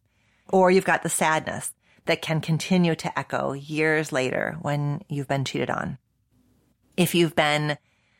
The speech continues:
the affair partner, I E the other woman, the other man, the other person, as we tend to refer to that role,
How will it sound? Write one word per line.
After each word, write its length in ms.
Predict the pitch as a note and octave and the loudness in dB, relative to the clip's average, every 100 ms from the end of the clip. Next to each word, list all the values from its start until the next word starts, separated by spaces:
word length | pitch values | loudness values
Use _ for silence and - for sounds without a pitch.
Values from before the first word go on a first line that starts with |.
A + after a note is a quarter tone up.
| _ - | _ -2
the 100 | D#3+ | 0
affair 400 | - - A#3 C#4+ | 0 0 2 2
partner, 720 | C#4 D3+ - A2 B2+ F3+ E3+ - - | 2 -2 0 -2 2 2 0 -6 -4
I 260 | D3+ C#3+ - | -2 -2 -2
E 480 | D3+ C#3+ C#3+ C#3 C3 - | -2 -2 -2 -2 -6 -6
the 120 | C#3+ | -2
other 180 | C#3+ C#3+ | 0 0
woman, 640 | D3+ E3+ D#3+ D#3 D3+ D3+ | 2 2 4 2 2 0
the 160 | D#3 D3 | -2 -2
other 180 | C#3+ C#3 | -2 -2
man, 600 | D3+ D3 D3 D3 D3 D3 | 0 2 2 2 0 0
the 140 | D#3 | -2
other 180 | C3+ C3+ | -2 -4
person, 680 | - C#3+ C3+ - B2+ D3+ E3+ | -4 -4 -2 -2 -2 -2 -2
as 220 | C3+ C3+ | -4 -8
we 100 | C3+ | -10
tend 360 | - C3 C3 C3 - | -8 -6 -6 -6 -8
to 420 | - B2+ B2+ B2+ - _ - | -6 -4 -2 -4 -6 _ -12
refer 300 | C#3+ - C#3 | -6 -2 0
to 80 | C3 | 0
that 160 | B2 | -2
role, 440 | C#3 B2 B2 F3 | 0 0 0 -2